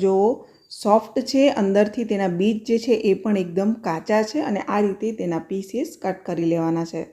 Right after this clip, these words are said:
તો અહીંયા કંટોલાને મેં સારી રીતે સમારી લીધા છે અને થોડાક કંટોલા એવા હતા જે પાકા હતા, અંદરથી આ રીતે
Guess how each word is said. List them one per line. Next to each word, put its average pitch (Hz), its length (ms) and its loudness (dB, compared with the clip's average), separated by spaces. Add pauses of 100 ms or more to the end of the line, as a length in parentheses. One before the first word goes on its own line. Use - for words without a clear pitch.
(1080)
તો 240 180 8
અહીંયા 254 260 6
કંટોલાને 269 600 6
મેં 277 180 6
સારી 220 320 4
રીતે 233 200 0 (160)
સમારી 202 420 2
લીધા 208 320 0
છે 311 100 -2 (560)
અને 208 200 2 (500)
થોડાક 254 360 6
કંટોલા 226 420 4 (120)
એવા 220 220 2
હતા 233 320 -2
જે 254 100 2 (140)
પાકા 226 400 -4
હતા, 214 300 -2
અંદરથી 196 400 0
આ 185 100 0
રીતે 190 200 -2